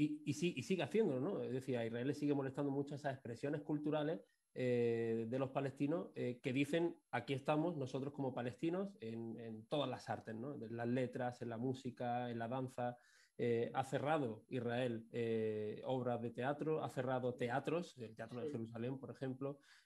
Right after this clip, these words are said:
Speaker 1: eh,
Speaker 2: Sí.
Speaker 1: ha cerrado, eh, bueno, ha cancelado
Speaker 2: La
Speaker 1: visitas
Speaker 2: Casa de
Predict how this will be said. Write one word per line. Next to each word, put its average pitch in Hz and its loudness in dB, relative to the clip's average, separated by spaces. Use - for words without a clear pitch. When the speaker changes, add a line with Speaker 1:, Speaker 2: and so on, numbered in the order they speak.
Speaker 1:
eh, 120 -2
Speaker 2:
Sí. 120 2
Speaker 1:
ha 127 0
cerrado, 127 2
eh, 113 0
bueno, 147 0
ha 123 -2
cancelado 127 2
Speaker 2:
La 123 -8
Speaker 1:
visitas 123 2
Speaker 2:
Casa 151 2
de 175 4